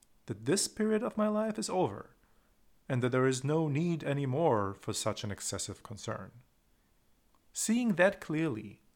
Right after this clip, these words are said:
not as wishful thinking, pretending that I'm secure now and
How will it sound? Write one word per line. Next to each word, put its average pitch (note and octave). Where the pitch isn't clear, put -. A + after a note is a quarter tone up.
not C#3+
as B2+
wishful A#2+
thinking, C3+
pretending B2+
that A#2
I'm A2
secure B2+
now A#2
and G2